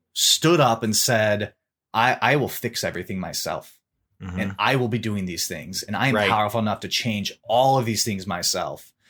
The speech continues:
Speaker 1: And, and, and the Emperor said, "Yes, yes, you are." And, like, just
Speaker 2: Mm-hmm.
Speaker 1: massaged that ego and massaged all of that, even though Vader doesn't have that ability. Like, the, the Emperor knew how to kind of, like,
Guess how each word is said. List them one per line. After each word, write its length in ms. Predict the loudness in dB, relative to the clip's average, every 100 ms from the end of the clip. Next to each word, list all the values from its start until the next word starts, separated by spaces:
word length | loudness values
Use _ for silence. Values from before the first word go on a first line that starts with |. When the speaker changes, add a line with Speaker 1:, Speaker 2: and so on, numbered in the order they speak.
| -20 -10 -2
Speaker 1:
And, 180 | -2
and, 200 | 0 -2
and 220 | 0 0 0
the 140 | 0
Emperor 340 | 2 2 2 2
said, 320 | 2 0 -2 _ -2
"Yes, 460 | 0 2 0 -4 -6
yes, 340 | -2 0 0
you 180 | -2 -2
are." 520 | 2 2 2 -2 -6 _ _ -4
And, 140 | -2
like, 160 | 0 0
just 220 | 0 0
Speaker 2:
Mm-hmm. 240 | -4 -4
Speaker 1:
massaged 560 | 0 2 4 6 4 4
that 160 | 0
ego 500 | 2 2 4 4 2 2
and 100 | 0
massaged 520 | 0 4 4 4 2
all 260 | 2 2 4
of 60 |
that, 200 | 2 2
even 220 | 2 2 4
though 180 | 4
Vader 320 | 4 2 2 0
doesn't 380 | 2 2 2
have 380 | 0 2 0 0
that 140 | -2 -2
ability. 600 | 0 2 2 0 -4 -8 -20 -20 -20 _ _ _ _ -2
Like, 380 | 0 0 -2 -10 _ _ _ _ _ -8
the, 400 | 0 4 4 4
the 160 | 4
Emperor 280 | 2 2 2
knew 420 | 4 6 6 6
how 380 | 4 2 2 2
to 100 | 0
kind 200 | -2 -4
of, 100 | -2
like, 200 | -4 -6